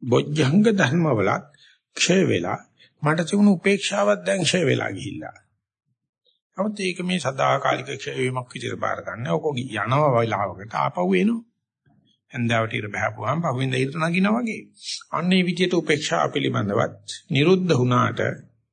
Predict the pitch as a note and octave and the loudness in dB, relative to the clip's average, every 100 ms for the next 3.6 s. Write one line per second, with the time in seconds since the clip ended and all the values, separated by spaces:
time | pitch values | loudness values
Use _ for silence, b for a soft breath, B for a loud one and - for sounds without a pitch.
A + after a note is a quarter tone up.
0 | - B2+ D3 C#3+ A#2+ G#2+ G2 G2 G2+ D#3+ | -10 -6 -2 0 -2 -2 -6 -6 -6 -2
1 | C#2 - D#3 D3+ C#3+ B2 A#2 A#2 A2+ A2+ | 0 2 0 -4 -4 -4 -2 -2 -2 -4
2 | B2+ E3 E3+ E3 C3+ C3+ C3+ A#2+ G#2+ C3+ | -4 -2 -2 0 2 2 2 0 -2 -4
3 | A#2+ A2 C#3 A#2+ A2+ | -6 -4 -2 -2 -4